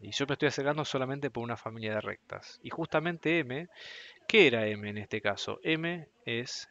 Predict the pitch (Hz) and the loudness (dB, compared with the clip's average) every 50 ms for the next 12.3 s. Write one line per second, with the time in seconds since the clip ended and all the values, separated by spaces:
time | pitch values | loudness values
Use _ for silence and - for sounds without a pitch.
0 | - 117 107 101 95 - _ _ - 131 131 135 135 139 135 120 107 101 98 95 | -12 -6 -4 -2 -2 -4 _ _ -2 -2 -2 -2 -6 -6 -4 -4 -4 -4 -6 -6
1 | - 117 127 160 117 - - - - - - - - _ _ - - - _ - | -6 -6 -6 -6 -8 -12 -18 -20 -20 -20 -20 -20 -20 _ _ -20 -20 -20 _ -20
2 | _ - - _ _ _ _ _ _ _ _ _ - 117 107 117 117 110 107 104 | _ -20 -20 _ _ _ _ _ _ _ _ _ -18 -4 0 2 2 2 2 0
3 | - 101 92 87 _ _ - 101 98 - - - - - - _ _ - 120 123 | -2 -4 -8 -8 _ _ -10 -10 -8 -10 -12 -14 -14 -16 -20 _ _ -2 0 2
4 | 123 113 - - 139 139 139 - 131 120 117 117 113 - _ - 185 220 208 196 | 2 0 0 -2 -2 -2 -2 -2 0 0 0 0 -2 0 _ 4 4 4 4 2
5 | 175 139 123 117 117 113 113 117 127 139 139 123 117 107 127 120 107 127 123 131 | 0 0 0 0 0 0 -2 -2 -2 -4 -4 -4 -4 -2 -2 -2 -2 -2 -2 -2
6 | 139 135 - - 107 107 110 110 117 117 - _ 110 107 98 95 104 104 104 101 | -2 -4 0 0 2 2 2 0 0 -2 -8 _ -12 -12 -10 -8 -4 -4 -2 -2
7 | 101 98 92 95 92 95 107 - - 101 98 104 113 120 131 143 139 - _ _ | -2 -2 -4 -6 -10 -14 -14 -8 -6 -4 -4 -4 -4 -6 -8 -12 -16 -20 _ _
8 | - - 113 110 113 110 117 107 104 110 123 135 - 143 143 170 170 156 - - | -20 -12 -8 -6 -6 -6 -6 -8 -8 -6 -6 -6 -4 -2 2 2 2 2 2 0
9 | 127 113 107 107 113 120 123 123 117 120 120 127 127 127 131 135 135 127 120 117 | -2 -2 -2 -2 -2 -2 -2 -2 -2 -4 -4 -6 -6 -6 -6 -6 -6 -6 -6 -6
10 | 123 127 123 - - 107 107 110 113 110 110 117 127 151 156 - - - - - | -6 -6 -4 -4 -4 -2 -2 0 0 2 0 0 -2 -4 -10 -18 -20 -16 -8 -4
11 | 104 107 113 139 - - - - - - - - - - - - - - - - | -4 -4 -4 -6 -10 -14 -20 -20 -18 -16 -16 -16 -16 -16 -16 -18 -18 -20 -8 0
12 | - 127 127 131 139 139 | 2 4 4 4 4 0